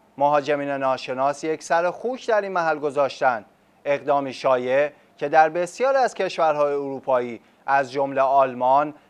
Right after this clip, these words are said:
برای هتک حرمت مساجد و مقدسات مسلمانان از سوی اسلام ستیزان انجام می‌گیرد تا احساسات جامعه اسلامی را جریحه دار کند. در پی این حادثه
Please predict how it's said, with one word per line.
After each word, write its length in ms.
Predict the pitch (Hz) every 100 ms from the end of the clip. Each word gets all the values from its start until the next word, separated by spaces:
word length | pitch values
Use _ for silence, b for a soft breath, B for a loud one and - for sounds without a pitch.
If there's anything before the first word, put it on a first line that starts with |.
| b
برای 260 | 135 147 151
هتک 320 | 151 160 -
حرمت 480 | 175 165 180 226 254
مساجد 600 | 262 220 - 170 139 131 117
و 120 | 139
مقدسات 680 | 151 160 160 175 175 254 254
مسلمانان 800 | 220 - 165 147 139 135 120 98 b b
از 220 | - 156 165
سوی 280 | - 269
اسلام 400 | 254 196 - 165
ستیزان 640 | 143 147 131 135 117 123 139
انجام 420 | 143 143 156 185
می‌گیرد 480 | 208 175 165 135 113 _ _ _ _ -
تا 160 | 135
احساسات 640 | 131 123 143 131 151 139 160
جامعه 600 | 147 156 160 208 254 214
اسلامی 440 | - 160 131 120
را 160 | 120 120
جریحه 460 | 131 131 131 131
دار 220 | 131 175
کند. 380 | 185 175 151 117 - _ _ - _ _ _
در 180 | 139 139
پی 140 | 131 135
این 240 | 135 135
حادثه 600 | 131 143 147 147 151 151